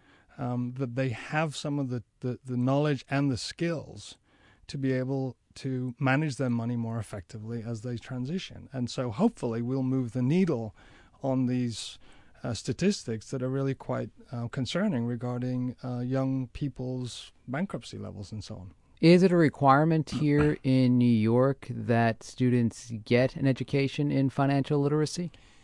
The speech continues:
Speaker 1: Well, let me answer that question in the context of the country. I think,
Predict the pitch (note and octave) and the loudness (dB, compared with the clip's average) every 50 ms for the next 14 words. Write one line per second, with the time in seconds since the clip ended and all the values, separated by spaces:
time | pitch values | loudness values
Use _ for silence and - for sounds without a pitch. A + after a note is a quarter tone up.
0 | - - - - - - G#3+ G#3 F#3 C#3 B2 C3+ C#3+ D3+ D#3+ F3+ G3+ G3 G3 F#3 | -20 -20 -20 -4 2 4 6 6 6 6 2 -2 -4 -2 0 2 4 4 4 2
1 | E3+ B2 B2 D#3 E3 D#3 - - D#3 D3 C3 B2 - - C#3+ - - C#3+ C3+ C3 | 0 -2 0 0 0 0 0 -2 -2 -2 -4 -4 -4 -6 -6 -6 -4 -4 -4 -2
2 | C3 - - D3+ C3+ A#2 - C3+ A#2 - - B2+ G#2 A2 G2+ - - C#3+ C#3 C3 | -4 -4 -4 -4 -4 -4 -4 -6 -8 -8 -8 -10 -8 -8 -10 -10 -6 -6 -4 -4
3 | - - A2 G2 A2 B2+ C3 - - D#3+ D3+ D3 - - | -4 -6 -8 -8 -8 -8 -8 -6 -4 -4 -4 -4 -4 -6